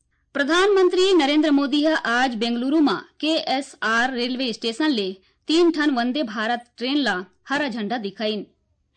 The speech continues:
एमा बेंगलुरु, बेलगामी, माता वैष्णव देवी, कटरा, अमृतसर और नागपुर, पुणे वंदे भारत ट्रेन शामिल है। प्रधानमंत्री हा रागी गुड्डा के तीर आरवी रोड स्टेशन में येलो लाइन मेट्रो सेवा के घलो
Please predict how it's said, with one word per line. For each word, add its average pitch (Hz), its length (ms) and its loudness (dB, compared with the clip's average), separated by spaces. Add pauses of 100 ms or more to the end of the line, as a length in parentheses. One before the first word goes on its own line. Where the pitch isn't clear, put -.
(300)
एमा 302 220 4
बेंगलुरु, 311 560 2
बेलगामी, 240 680 2
माता 247 360 0
वैष्णव 233 500 -4
देवी, 226 340 -2 (460)
कटरा, 294 340 -2
अमृतसर 269 720 -2
और 220 120 -2
नागपुर, 254 480 -2
पुणे 254 360 -4
वंदे 233 360 -4
भारत 214 420 -6
ट्रेन 208 280 -4 (280)
शामिल 208 320 -2
है। 214 380 -6 (320)
प्रधानमंत्री 339 680 2
हा 339 220 0
रागी 262 380 -2
गुड्डा 262 320 -6
के 277 160 -8
तीर 247 360 -6 (260)
आरवी 302 460 2
रोड 269 340 -4
स्टेशन 247 460 -6
में 226 240 -2 (320)
येलो 320 340 0
लाइन 269 280 0
मेट्रो 262 380 -2
सेवा 240 320 -4
के 233 160 -6
घलो 208 380 -6